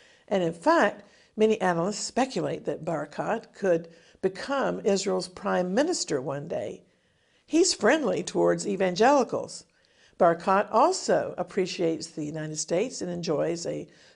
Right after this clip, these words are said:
good relationship with the current White House and with Congress. Barkat is a businessman, entrepreneur, and philanthropist. As Israel's wealthiest politician, like President Trump, he doesn't take a salary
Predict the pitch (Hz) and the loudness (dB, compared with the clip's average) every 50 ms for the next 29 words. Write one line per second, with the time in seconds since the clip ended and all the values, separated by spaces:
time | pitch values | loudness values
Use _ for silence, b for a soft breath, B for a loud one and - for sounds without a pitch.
0 | b b - 233 233 214 208 190 185 202 214 202 - 180 170 165 - 180 165 165 | b b 4 6 6 6 6 6 8 8 6 6 4 -2 -4 -4 -2 0 0 0
1 | - 185 175 170 - - - 185 170 160 - - 175 190 226 247 202 147 - 120 | -2 -4 -6 -6 -6 -2 0 0 2 0 0 0 2 2 2 2 0 -4 -10 -12
2 | 123 - - - - - 175 170 170 170 160 151 151 - - - 196 202 208 180 | -12 -14 -14 -10 -6 -6 -6 -4 -4 -6 -6 -8 -8 -10 -6 -4 -2 -2 -2 -4
3 | 143 151 - - - - - _ _ _ _ _ b b b b b b b b | -6 -10 -10 -12 -14 -16 -16 _ _ _ _ _ b b b b b b b b
4 | b b b - 208 196 190 196 - 254 311 339 277 214 226 226 - 214 196 180 | b b b 4 6 6 4 2 2 4 6 6 6 6 4 4 4 2 4 4
5 | 196 180 170 196 208 226 226 233 240 220 - 220 220 220 214 214 214 214 208 - | 2 0 6 8 8 8 8 4 0 0 0 2 4 4 4 4 2 0 0 0
6 | 190 190 196 190 196 175 - - 180 196 220 220 214 208 185 180 170 175 185 185 | 0 0 2 0 -4 -4 -2 -2 0 2 2 2 2 2 0 0 -2 -4 -2 0
7 | 196 233 262 - - 143 - - - - - - - b b b b b b b | 0 0 0 -2 -4 -6 -6 -8 -10 -12 -14 -18 -20 b b b b b b b
8 | b b b b b b b b b - 208 196 196 196 247 302 311 277 269 262 | b b b b b b b b b 4 4 4 4 4 4 4 4 4 2 0
9 | 240 214 196 185 - - _ _ _ - 170 175 240 311 339 330 - 214 175 156 | 2 0 0 -4 -8 -14 _ _ _ -4 2 4 6 6 4 4 2 2 4 4
10 | 147 147 143 - - - - - _ _ _ - - - 220 202 165 156 160 - | 4 2 -2 -6 -10 -12 -12 -16 _ _ _ -4 0 2 4 4 4 2 0 -2
11 | - 277 302 - - - 160 165 - - b b b b b b b b b b | -2 -2 -2 -2 -6 -10 -12 -14 -18 -20 b b b b b b b b b b
12 | b b - 254 320 403 392 - - - 269 277 262 254 240 247 - - - - | b b 0 2 2 2 0 -2 0 2 4 4 4 2 -2 -6 -6 -6 -10 -6
13 | - 254 262 220 156 - - - b b b b b b b b - 220 - 233 | -4 -2 0 0 -2 -4 -6 -14 b b b b b b b b -8 -2 2 2
14 | 247 254 285 294 202 - - 196 180 175 175 190 190 - - - 277 311 330 320 | 2 2 2 -2 -6 -4 -2 0 0 0 -2 -4 -6 -4 -2 -2 -2 0 0 0
15 | 240 156 113 110 - 92 | 0 -2 -2 -4 -10 -14